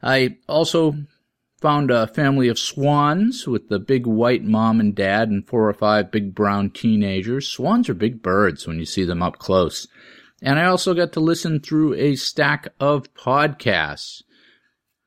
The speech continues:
There's a couple of new ones that I found that are, that are quite interesting. One of these interesting podcasts, which the, the kids like, the college kids like, I've been working through, is called Welcome to Night Vale.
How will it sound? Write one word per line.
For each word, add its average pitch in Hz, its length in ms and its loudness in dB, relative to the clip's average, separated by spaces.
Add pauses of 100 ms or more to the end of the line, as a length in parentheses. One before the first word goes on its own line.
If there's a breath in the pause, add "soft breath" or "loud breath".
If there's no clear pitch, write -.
(100)
There's 117 180 -4
a - 40 -10
couple 160 240 0
of 120 80 4
new 139 220 2
ones 104 320 2
that 101 100 0
I 101 80 2
found 104 500 0 (160)
that 101 180 -2
are, 95 220 2
that 101 160 0
are 95 220 0 (240)
quite 143 360 0 (120)
interesting. 107 880 2 (1160)
One 175 180 4
of 170 80 0
these 135 400 2
interesting 120 500 2
podcasts, 98 840 -2
which 104 320 -2
the, 104 200 -4
the 233 120 4
kids 156 360 -2
like, 90 300 0
the 165 80 0
college 165 460 0
kids 98 280 0
like, 78 340 -4
I've 104 120 0
been 120 180 4
working 117 380 2
through, 82 680 -2
is 87 260 -4
called 85 680 0
Welcome 110 460 2
to 95 100 -4
Night 95 280 -2
Vale. 80 320 -6